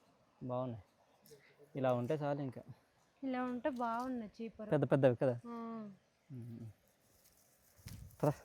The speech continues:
Speaker 1: లేట్ అవ్వకూడదు. టైం కూడా చాలా వేగంగా అయిపోతుంది, శీతాకాలం కదా, ఇంకా జర జర జరమని వెళ్ళిపోతుంది. గౌరీ ఇంటి మధ్య నుంచి అయితే నడుచుకుంటూ వెళ్తున్నాం మేము ఇప్పుడు. చూడండి,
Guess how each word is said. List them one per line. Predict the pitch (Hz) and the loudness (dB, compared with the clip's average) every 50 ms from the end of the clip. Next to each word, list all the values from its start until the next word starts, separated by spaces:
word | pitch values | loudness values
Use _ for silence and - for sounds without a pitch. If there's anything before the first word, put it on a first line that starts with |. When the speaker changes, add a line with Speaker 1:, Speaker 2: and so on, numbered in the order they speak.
| - - - - - - - - - - - - - | -20 -20 -20 -20 -20 -20 -20 -20 -20 -20 -18 -8 2
Speaker 1:
లేట్ | 139 135 147 147 165 | 8 8 10 12 12
అవ్వకూడదు. | 156 151 131 151 147 139 131 143 165 214 233 220 - - - - | 12 12 12 10 8 8 8 8 8 6 6 2 -6 -10 -2 4
టైం | 143 139 147 156 | 8 8 8 8
కూడా | 139 180 175 165 170 156 160 | 8 6 6 8 8 8 8
చాలా | 151 143 | 8 8
వేగంగా | 135 143 143 151 156 175 170 170 160 | 10 10 10 10 10 8 8 10 10
అయిపోతుంది, | 156 147 147 - - - 147 143 151 143 | 10 10 10 8 6 6 4 4 4 4
శీతాకాలం | - 156 151 135 143 151 156 147 147 131 | 6 6 6 6 6 6 6 6 6 6
కదా, | 135 131 120 131 | 4 2 2 2
ఇంకా | 127 113 - 135 180 - _ _ _ _ - _ _ - - - - - - _ _ _ - | 0 0 0 0 -2 -2 _ _ _ _ -20 _ _ -20 -20 -20 -20 -20 -20 _ _ _ 6
జర | 165 147 123 160 131 | 6 8 8 6 4
జర | 127 123 123 147 143 139 135 | 4 4 4 4 4 6 10
జరమని | 170 156 147 151 | 10 10 10 10
వెళ్ళిపోతుంది. | 151 143 135 131 151 151 147 147 131 123 131 175 190 - - - - - - - - - - - 151 135 | 8 8 6 6 6 6 6 6 4 4 4 2 2 0 -6 -18 -16 -14 -14 -12 -12 -12 -8 2 8 10
గౌరీ | 143 135 139 147 160 | 10 12 12 12 12
ఇంటి | 156 147 127 156 | 12 10 10 10
మధ్య | 151 147 139 131 147 | 10 10 10 10 8
నుంచి | 143 143 147 131 151 | 8 8 8 8 8
అయితే | 139 135 - 165 | 8 8 8 8
నడుచుకుంటూ | 160 147 127 120 - - 151 147 139 160 147 | 8 8 8 6 6 6 6 8 8 10 10
వెళ్తున్నాం | 139 123 110 - 143 143 135 | 10 10 8 8 8 8 8
మేము | 131 127 123 | 8 6 4
ఇప్పుడు. | 110 - 117 135 196 214 - - - - - - - - - - - - - _ _ _ - - - - | 4 6 6 6 6 6 4 -4 -20 -20 -20 -20 -16 -16 -16 -16 -16 -20 -20 _ _ _ -20 -20 -12 -4
చూడండి, | - 139 123 127 117 120 110 104 | 2 2 4 4 4 2 0 -2